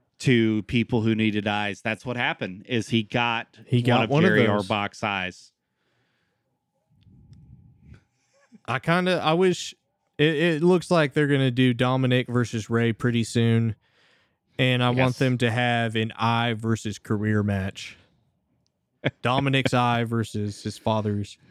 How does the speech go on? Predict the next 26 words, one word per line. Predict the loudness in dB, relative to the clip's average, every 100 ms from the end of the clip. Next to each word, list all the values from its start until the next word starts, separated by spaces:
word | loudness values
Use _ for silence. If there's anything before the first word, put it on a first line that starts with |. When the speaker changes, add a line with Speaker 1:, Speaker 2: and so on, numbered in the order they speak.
| -20 -10
Speaker 2:
career. | -4 0 0 0 -4 _ _ _ _ _ -14 0
Now, | 2 2 2
on | 6
Speaker 1:
You | 8
Speaker 2:
a |
Speaker 1:
know, | 8 6
Speaker 2:
look, | 2 _ _ _ _ -4
go | 0 4
ahead. | 4
Speaker 1:
here, | 4 2
here, | 0 0 0
here, | 4 4 4
here's | 4 4 4
what | 2
they | 2
need | 0 0
to | 0
do. | -2 -2 -2 -10 -20 _ _ _ _ _
An | -2 0
eye | 0 2 2 4 2
versus | 2 2 0 -2 -2
a | -2
mask | 0 0 -2 -4 -10 -6
match. | -4 -4 -6 -14 -18 -18 -20 _ _ _ _ _ _ -2
Speaker 2:
Okay. | -2 2 2 2 2
Speaker 1:
If, | 0 -4 -20 _